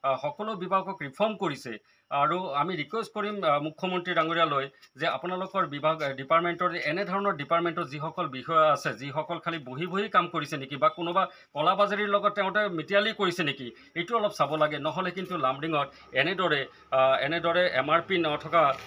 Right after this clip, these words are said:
আহ, প্ৰডাক্টবিলাকো কিন্তু বিক্ৰী হৈছে বেছি দামত। আৰু এনেদৰে লামডিঙত দেখা গৈছে যে গ্ৰাহকসকলক লুণ্ঠন কৰা হৈছে।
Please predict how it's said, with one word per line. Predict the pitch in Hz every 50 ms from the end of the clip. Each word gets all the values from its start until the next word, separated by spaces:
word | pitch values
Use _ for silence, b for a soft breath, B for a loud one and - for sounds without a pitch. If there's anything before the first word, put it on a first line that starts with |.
| - - -
আহ, | 147 147 139 -
প্ৰডাক্টবিলাকো | 151 151 160 165 139 151 165 165 165 170 165
কিন্তু | 160 165 156 165 156
বিক্ৰী | 131 139 135 - 160 156
হৈছে | 156 156 - -
বেছি | 139 120 127 123 - 151
দামত। | 147 143 151 170 - - B B B -
আৰু | 127 135 151
এনেদৰে | - 135 143 185 196 190 196 190 190
লামডিঙত | 170 151 143 143 143 151 156 160 165 156 -
দেখা | 151 135 151 156
গৈছে | 143 147 - 156 147
যে | 147 185 202 - - - - - - -
গ্ৰাহকসকলক | 156 147 - - 220 - 202 185 - 196 165 156 - - 139 135
লুণ্ঠন | 139 160 180 185 175 - - 220 220 214 208 196 -
কৰা | 156 151 151 151 147
হৈছে। | 151 156 139 - - 113 101